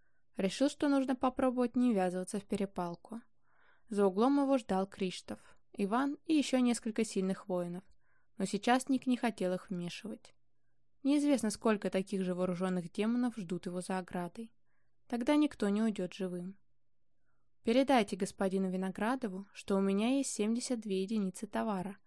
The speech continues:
который он так искал". Охранники насторожились.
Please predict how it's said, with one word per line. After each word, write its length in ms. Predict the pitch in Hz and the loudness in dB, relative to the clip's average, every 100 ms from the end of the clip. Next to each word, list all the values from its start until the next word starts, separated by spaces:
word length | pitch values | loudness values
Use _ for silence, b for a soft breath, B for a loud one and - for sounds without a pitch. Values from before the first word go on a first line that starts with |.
| _ _ _ | _ _ _
который 360 | - 294 269 254 | -2 2 6 6
он 120 | 254 | 4
так 200 | 220 226 | 2 -2
искал". 420 | 214 - 190 202 - _ _ _ _ _ _ _ _ _ _ _ _ | -4 -6 -8 -10 -16 _ _ _ _ _ _ _ _ _ _ _ _
Охранники 520 | - 196 196 190 190 208 | -8 -4 0 0 0 -2
насторожились. 880 | 220 - 277 285 226 180 233 - | -2 -2 -2 -2 -2 -4 -10 -16